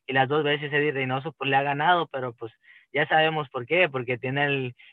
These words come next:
mejor peleador ahorita que es Saúl Canelo Álvarez, ¿no? Pero bueno, independientemente de eso, nosotros vamos a hacer una gran preparación, vamos a hacer una gran pelea y demostrar que Caballero está a la par de, de Eddie y de cualquier otro manager del mundo.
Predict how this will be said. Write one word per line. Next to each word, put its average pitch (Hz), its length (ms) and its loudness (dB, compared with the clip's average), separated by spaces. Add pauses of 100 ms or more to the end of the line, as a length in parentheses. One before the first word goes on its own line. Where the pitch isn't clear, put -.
mejor 139 280 -2
peleador 143 340 0
ahorita 139 380 -2
que 135 140 -2
es 135 60 -6
Saúl 135 260 -4
Canelo 135 400 0
Álvarez, 135 440 0
¿no? 151 160 -4
Pero 131 260 -2
bueno, 156 260 0
independientemente 135 840 0
de 143 240 4
eso, 175 260 -4 (400)
nosotros 147 240 0
vamos 156 200 6
a 151 40 4
hacer 147 160 0
una 151 160 0
gran 143 220 0
preparación, 139 500 -2
vamos 147 180 0
a 143 40 0
hacer 143 120 -8
una 143 140 0
gran 139 220 -2
pelea 139 420 2 (300)
y 139 100 -6
demostrar 139 480 0
que 151 120 -4
Caballero 139 400 0
está 139 180 -2
a - 20 2
la 135 140 0
par 135 200 -6
de, 127 220 -2
de 127 220 0
Eddie 160 160 2
y 170 40 2
de 139 140 0
cualquier 135 340 -2
otro 131 240 -2
manager 131 380 0
del 117 120 -2
mundo. 135 340 -2